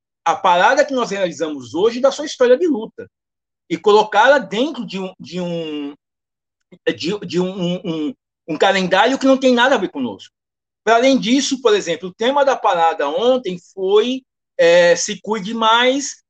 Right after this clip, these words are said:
é, e tinha a ver fundamentalmente com um tema que é bastante sério e bastante importante, que é o tema do, do H-,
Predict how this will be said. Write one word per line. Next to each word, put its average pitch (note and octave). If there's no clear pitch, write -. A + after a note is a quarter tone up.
é, F#3+
e F3+
tinha B3
a A3
ver G3+
fundamentalmente A#3+
com B3
um A3+
tema G#3+
que G3
é F#3+
bastante F#3+
sério F#3
e C3+
bastante D3
importante, D#3
que -
é D3
o C#3+
tema D3+
do, C#3
do B2+
H-, C#3